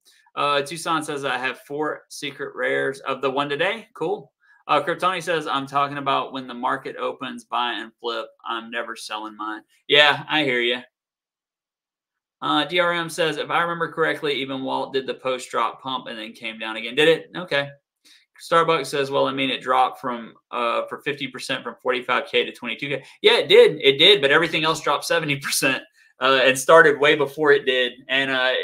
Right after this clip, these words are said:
Walt's got super thin floors. Most people don't sell their Walt's. Eventually, it's gonna get to the point where those aren't there, I think.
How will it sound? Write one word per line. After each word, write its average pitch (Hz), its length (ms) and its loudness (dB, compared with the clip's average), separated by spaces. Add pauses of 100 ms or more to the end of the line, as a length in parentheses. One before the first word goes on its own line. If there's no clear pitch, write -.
(160)
Walt's 160 340 0
got 131 180 -2
super 151 540 -8
thin 117 260 -8
floors. 110 360 -8
Most 147 200 0
people 127 240 -8
don't 113 200 -8
sell 104 200 -6
their 101 120 -8
Walt's. 98 340 -10
Eventually, 160 400 2
it's 135 80 -4
gonna 123 140 -6
get 117 80 -4
to 90 60 -10
the - 60 -20
point 110 200 -10
where 107 100 -6
those 107 200 -6
aren't 101 180 -12
there, 107 160 -6
I 110 60 -12
think. 107 260 -14